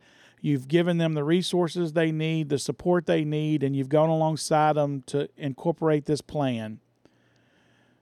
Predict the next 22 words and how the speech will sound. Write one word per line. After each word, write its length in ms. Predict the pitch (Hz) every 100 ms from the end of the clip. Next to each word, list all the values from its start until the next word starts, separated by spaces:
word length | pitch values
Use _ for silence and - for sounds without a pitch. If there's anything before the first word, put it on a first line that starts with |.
| _ _ -
Next 400 | 151 185 - 180
is 120 | 156
going 300 | 156 160 156
to 60 |
be 480 | 147 147 143 135 139 _ _ _ _ _ _ _ _
the 380 | 135 139 135 -
achievement 600 | 127 - 170 160 147 139
of 100 | 127
outcomes. 720 | 113 107 - 98 92 95 - _ _ _
So 220 | - 143
number 320 | 135 151 160 151
six 440 | - 196 180 -
is 520 | 151 139 135 127 - _ _ _ _ _ _ _ _ _ _ _ _ _ _
reward 800 | 143 156 147 147 156 180 190 180 - _ _ _ _ _ _ _
success, 960 | - - 185 - 196 170 131 127 - - _ _ -
but 280 | 151 160 151
don't 280 | 165 175
severely 640 | - 160 139 156 165 160 156
or 140 | 147 151
overly 380 | 156 156 151
punish 520 | 139 - 147 135 127 -
failure. 560 | - 147 127 113 -